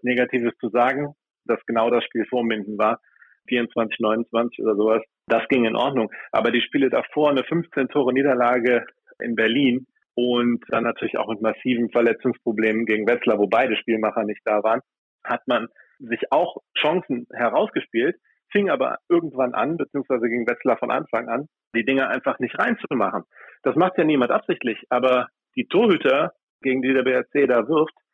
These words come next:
haben ja absolute Fabelquoten. Till Klimke, Saisonbestleistung für Wetzlar bisher gegen den B R C, über fünfzig Prozent. Dejan Milosavljev hat über sechzig Prozent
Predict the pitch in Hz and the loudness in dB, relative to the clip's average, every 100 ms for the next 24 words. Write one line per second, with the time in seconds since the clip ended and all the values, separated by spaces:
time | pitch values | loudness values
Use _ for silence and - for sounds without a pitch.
0 | _ _ _ 147 147 135 - - 175 143 | _ _ _ -2 0 0 -4 -2 0 2
1 | 160 - 214 208 143 - 123 104 - 92 | -2 -2 -4 0 0 -2 -2 -2 -4 -18
2 | _ _ _ - 156 - 151 165 202 247 | _ _ _ 0 0 2 0 2 0 0
3 | _ _ 131 117 170 147 165 - - 101 | _ _ -2 0 0 0 -2 -2 -4 -4
4 | - - - 120 113 - - 98 90 _ | -6 -16 -4 -2 -2 -4 -6 -8 -8 _
5 | _ - 104 107 92 - _ _ _ 104 | _ -6 -2 -2 -2 -6 _ _ _ -4
6 | 107 107 113 113 - 110 - 135 135 143 | -2 -2 0 0 0 -2 2 0 0 -2
7 | 135 - - 135 131 101 _ _ _ _ | -6 -8 -6 -4 -2 -4 _ _ _ _
8 | _ 131 143 147 143 139 190 139 120 156 | _ 0 2 2 0 2 2 4 2 -2
9 | _ _ _ _ - 127 _ _ _ 156 | _ _ _ _ -2 -2 _ _ _ 2
10 | 147 135 226 - _ 143 - 107 _ 110 | 2 2 0 -4 _ -6 -4 -10 _ -10